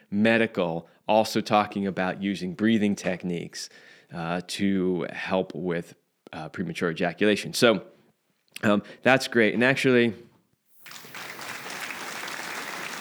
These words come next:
I'm going to give a round of applause to Mainstream for, uh, starting to pick up some of these, uh, techniques that,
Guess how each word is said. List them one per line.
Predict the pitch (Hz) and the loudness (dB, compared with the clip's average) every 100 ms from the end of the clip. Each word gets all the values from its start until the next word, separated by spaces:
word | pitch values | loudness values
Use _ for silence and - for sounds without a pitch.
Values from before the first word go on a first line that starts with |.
| - - - - - - - - - - | -8 -8 -8 -10 -10 -8 -10 -10 -8 0
I'm | 107 | 4
going | 117 139 143 | 8 8 8
to | 143 | 4
give | 120 143 143 127 | 6 8 8 8
a | 135 | 6
round | 123 135 160 | 8 8 8
of | 156 | 6
applause | 165 - 139 131 123 131 - - - - | 4 6 6 8 6 4 0 -6 -10 -2
to | 123 123 | 2 6
Mainstream | 120 123 120 - 110 107 113 110 | 6 4 0 2 4 4 2 -2
for, | - 110 107 104 101 101 104 - - - - | -2 2 4 4 4 2 0 -8 -20 -20 -12
uh, | 92 90 87 73 76 | -6 -4 -4 -6 -6
starting | - 117 110 107 104 | 0 4 4 4 0
to | - 101 92 | 0 -2 0
pick | 107 - | -4 0
up | 104 - | -2 -2
some | - 101 98 | -4 -2 -2
of | 92 85 | -4 -6
these, | 90 92 90 87 - - | -4 -4 -4 -4 -6 -8
uh, | 87 85 | -8 -8
techniques | - 92 - 98 92 - - | -4 -4 -2 -2 -2 -6 -8
that, | 87 87 | -4 -4